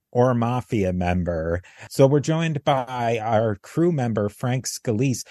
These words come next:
I believe this is, we've recorded other episodes with Frank, but this is the first time you're actually meeting Frank. It's kinda weird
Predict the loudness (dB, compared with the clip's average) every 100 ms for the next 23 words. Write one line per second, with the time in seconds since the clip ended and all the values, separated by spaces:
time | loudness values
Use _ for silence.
0 | -18 0 2 4 2 2 2 2 0 -2
1 | 0 -2 -2 -4 -2 -2 0 2 2 2
2 | 2 0 0 0 -2 -2 -2 -2 -4 -4
3 | -4 -2 -2 -2 -2 -2 -4 -2 -2 -4
4 | -6 -4 -2 0 -2 -4 -4 -2 0 0
5 | 0 0 0 0 -4 -4 -4 -2 -4 0
6 | 0 2 4 4 4 0